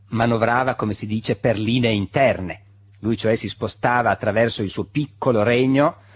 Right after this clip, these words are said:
affrontava nemici che invece arrivavano da direzioni diverse.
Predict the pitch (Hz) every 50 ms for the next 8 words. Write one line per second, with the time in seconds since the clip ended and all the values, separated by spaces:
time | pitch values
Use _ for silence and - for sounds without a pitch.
0 | - - - - - - 117 - - 127 123 117 139 143 139 135 131 127 127 127
1 | 139 165 170 - - 143 120 - 113 107 110 131 147 - 139 113 107 110 107 107
2 | 113 117 120 110 101 98 101 104 98 95 - 127 113 104 95 92 98 117 127 113
3 | 98 - - - -